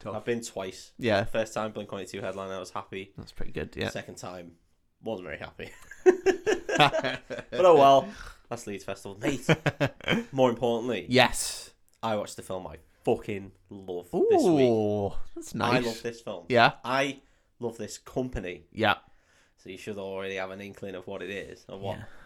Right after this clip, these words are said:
Speaker 1: What company
Speaker 2: genre.
Speaker 1: made Close Encounters? That's the
Speaker 2: <laughs>
Speaker 1: question.
Speaker 2: What, what made the old Dune?
Speaker 1: Is it animated?
Speaker 2: It is animated.
Speaker 1: Is it Pixar?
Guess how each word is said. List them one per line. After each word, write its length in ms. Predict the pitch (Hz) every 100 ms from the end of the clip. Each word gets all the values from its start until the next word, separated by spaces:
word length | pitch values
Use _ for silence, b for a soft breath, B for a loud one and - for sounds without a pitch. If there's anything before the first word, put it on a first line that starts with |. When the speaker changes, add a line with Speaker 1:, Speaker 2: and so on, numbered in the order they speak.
| B
Speaker 1:
What 260 | - 101 -
company 180 | - 107
Speaker 2:
genre. 360 | 123 113 101
Speaker 1:
made 220 | 95 95
Close 320 | - 104 101 -
Encounters? 680 | 104 - 92 - 101 - -
That's 180 | 98 -
the 60 |
Speaker 2:
<laughs> 40 | 156
Speaker 1:
question. 880 | - 233 - 247 - 254 - 226 - 156
Speaker 2:
What, 160 | 156
what 300 | 117 175 -
made 160 | 151 147
the 80 | 127
old 240 | 127 120
Dune? 400 | - 98 101 107 -
Speaker 1:
Is 120 | 147
it 80 | 135
animated? 560 | 123 139 170 160 113 107 -
Speaker 2:
It 80 | -
is 160 | 170 254
animated. 540 | 208 127 104 - 90
Speaker 1:
Is 160 | 120 120
it 340 | 117 110 - _ _ _ - _ _ -
Pixar? 480 | 156 - - 185